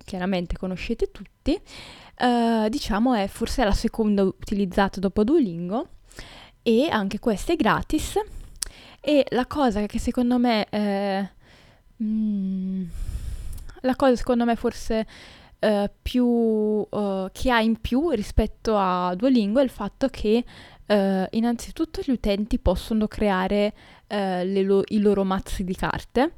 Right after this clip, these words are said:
quindi, ehm, in questo modo, eh, ci sono, diciamo, percorsi diversi per le lingue, e poi ci sono anche molte più lingue. Infatti io per questa,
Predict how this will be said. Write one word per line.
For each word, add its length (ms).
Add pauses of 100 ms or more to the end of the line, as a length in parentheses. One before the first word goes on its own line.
(340)
quindi, 640
ehm, 840 (520)
in 120
questo 320
modo, 580 (480)
eh, 300 (360)
ci 120
sono, 500 (300)
diciamo, 300
percorsi 500
diversi 500
per 180
le 100
lingue, 480 (220)
e 100
poi 160
ci 80
sono 200
anche 200
molte 320
più 140
lingue. 280
Infatti 440
io 80
per 220
questa, 580